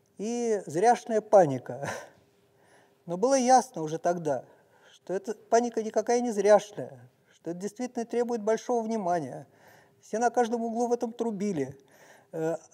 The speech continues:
и, э, единственное, чего учёные не смогли, это опереби-, опередить события. То есть понятно было, что пока гром не грянет, ре-, мужик не перекрестится, да?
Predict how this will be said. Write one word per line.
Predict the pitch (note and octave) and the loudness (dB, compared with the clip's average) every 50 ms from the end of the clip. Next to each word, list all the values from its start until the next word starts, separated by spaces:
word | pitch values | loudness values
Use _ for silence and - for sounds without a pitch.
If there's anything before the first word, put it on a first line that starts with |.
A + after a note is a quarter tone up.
| - | -18
и, | - F#3+ F#3 G3 G#3+ G#3+ G#3+ G#3 G3+ G3+ - | -12 -6 -4 -2 -2 0 2 2 2 2 2
э, | - F3+ F#3 F#3+ F#3 F#3+ F#3+ F#3+ F#3 F#3+ F#3 F#3+ | 2 2 4 6 6 6 6 4 2 0 -4 -4
единственное, | F#3 F#3+ G3 A#3+ C#4+ C#4 B3+ - - G#3+ G#3+ | -6 -4 -2 0 0 -2 -2 -2 -2 -2 -2
чего | - - A3+ G#3 | 0 0 0 0
учёные | G#3 G3 - A#3 G#3 G3+ G3 F#3+ | 0 0 0 0 0 0 0 -4
не | G3 G3 | -4 -6
смогли, | - - G3 G#3 G#3+ G#3 G3+ F#3+ E3+ D3 C#3+ C3 - - _ _ _ _ _ _ _ _ _ _ _ _ _ _ _ _ | -8 0 2 2 2 2 0 0 0 -2 -2 -4 -8 -16 _ _ _ _ _ _ _ _ _ _ _ _ _ _ _ _
это | G3 G#3 G#3 G#3+ | -8 -2 0 0
опереби-, | G3+ G#3 G3+ G3 G3+ G3 G3+ - - | 0 0 -2 -4 -4 -6 -8 -4 -4
опередить | F#3+ F#3+ F#3+ G#3+ G3+ G#3 G3+ B3 A#3+ - | -4 -2 -2 -4 -4 -4 -6 -8 -8 -2
события. | - G#3 G3 F3 D3 B2+ A2 - - - - - - - - - - - - - _ _ _ _ _ _ _ _ - - _ _ _ _ _ _ _ _ _ | 0 0 0 0 -4 -8 -8 -10 -16 -16 -16 -16 -18 -20 -20 -20 -20 -20 -20 -20 _ _ _ _ _ _ _ _ -20 -20 _ _ _ _ _ _ _ _ _
То | - | -18
есть | C#3+ C#3 - _ _ _ _ _ _ _ _ | -18 -16 -18 _ _ _ _ _ _ _ _
понятно | G#3 A3 A#3+ A#3 A3 A#3 F#3+ | 2 6 6 6 4 4 -2
было, | F3 E3+ D#3+ D#3+ | -4 -2 -2 -2
что | D#3+ - - E3+ | -2 -4 -6 -4
пока | - F#3 F3+ G3 F3+ | -2 -2 0 0 -2
гром | F3 F3 F#3+ F#3 F3+ | 0 0 0 0 0
не | F#3 F#3 | -2 -2
грянет, | F3 G3+ G3+ F#3+ F3+ F3 D#3+ - | 2 4 4 4 4 0 -4 -6
ре-, | F3 - | -8 -6
мужик | - E3+ F3 F#3+ F#3 - | -6 -6 -6 -6 -6 -8
не | - F3+ | -10 -8
перекрестится, | - G3+ G#3+ G#3+ C4 D4+ C#4+ A3+ - - - - E3 D3 | -6 -6 -6 -4 -2 -2 -2 -4 -6 -10 -10 -6 -6 -2
да? | C#3+ F3+ G#3 A3 | 2 2 2 2